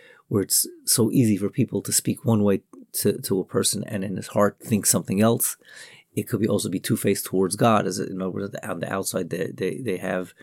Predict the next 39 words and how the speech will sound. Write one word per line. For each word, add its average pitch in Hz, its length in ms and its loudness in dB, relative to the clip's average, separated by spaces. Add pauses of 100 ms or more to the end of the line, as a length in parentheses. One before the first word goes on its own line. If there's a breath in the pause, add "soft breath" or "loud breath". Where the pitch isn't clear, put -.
(260 loud breath)
these 90 180 -2
expressions 98 540 0
of 90 160 0
re-, 101 160 -2
religiosity, 104 840 2
and 101 120 -4
on 104 80 -2
the - 100 -6
inside 95 420 0 (600 loud breath)
they're, 101 260 2
uh, 101 640 -4 (320)
uh, - 40 -2 (260)
you 131 80 -6
know, 98 100 -4
morally 98 380 2
corrupt, - 560 0 (540 loud breath)
and 107 300 -2 (220)
even 123 280 4
their 104 240 4 (320)
mouth 123 640 0
speaks - 480 -2
wickedness 101 580 -2 (160)
and, 92 420 -8
and - 160 -6
immorality, 92 600 -2
which 92 200 -6
means 113 160 -2
say 107 160 4
is 95 160 2 (380 loud breath)
often 123 320 0
you 101 60 2
have 101 140 2
a 101 40 -2
society 131 500 2
which 104 140 -4
is 113 60 -10
not 110 140 -6
so 101 280 4
bad. 123 380 0